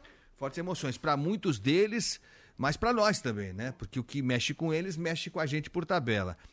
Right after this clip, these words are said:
Então é o seguinte, ó, confirmado. Aqui pela Rádio Bandeirantes, Daniel Batista manda pra mim aqui,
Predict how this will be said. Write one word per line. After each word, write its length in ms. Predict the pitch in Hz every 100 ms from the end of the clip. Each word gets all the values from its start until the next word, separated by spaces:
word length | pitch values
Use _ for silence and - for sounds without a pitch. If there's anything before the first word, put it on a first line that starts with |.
| _ -
Então 240 | 117 170
é 80 | 202
o 80 | 185
seguinte, 540 | - 170 139 120 101
ó, 60 | 117
confirmado. 800 | 160 175 208 170 139 113 90 90 - - - - - _
Aqui 240 | 107 101
pela 220 | 127 131 120
Rádio 220 | 117 110
Bandeirantes, 480 | 113 104 113 147 -
Daniel 220 | 131 123
Batista 460 | 113 - 127 -
manda 220 | 120 113 110
pra 160 | 107
mim 180 | 104 107
aqui, 400 | 95 - 151 196